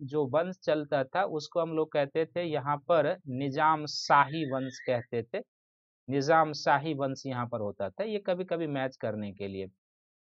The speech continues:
बीजापुर में जो वंश होता था उसको यहाँ पर कहा जाता था आदिल शाही वंश, इसलिए यहाँ के शासक में आदिल शाही टाइटल लगा होता था। गोलकुंडा का जो शासक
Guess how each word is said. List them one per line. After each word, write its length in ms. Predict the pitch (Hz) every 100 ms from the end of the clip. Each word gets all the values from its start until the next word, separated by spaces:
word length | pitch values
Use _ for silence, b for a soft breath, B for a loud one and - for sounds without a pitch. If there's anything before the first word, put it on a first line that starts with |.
| _ _ _ _ _ _ _ _
बीजापुर 560 | 139 147 170 202 202 185
में 160 | 185 165
जो 120 | 170
वंश 340 | 139 165 180
होता 320 | 160 160 147
था 180 | 135 180
उसको 320 | 170 151 -
यहाँ 220 | 170 143 143
पर 180 | 151
कहा 220 | 143 139 139
जाता 360 | 139 131 127
था 260 | 123 185 -
आदिल 420 | 143 139 135 147 139
शाही 440 | - 143 135 139
वंश, 340 | 113 101 104 131
इसलिए 300 | - 175 160
यहाँ 240 | 147 156
के 160 | 160 160
शासक 480 | - 139 143 170 170
में 200 | 165 208 - _ _ -
आदिल 300 | 139 151 156
शाही 340 | 147 151 143
टाइटल 360 | 151 135 135 143
लगा 280 | 131 127 123
होता 340 | 120 117 117
था। 160 | 117 190 - _ _ _ _ -
गोलकुंडा 500 | 160 160 175 190 208
का 180 | 202
जो 120 | 185 175
शासक 440 | - 151 151 185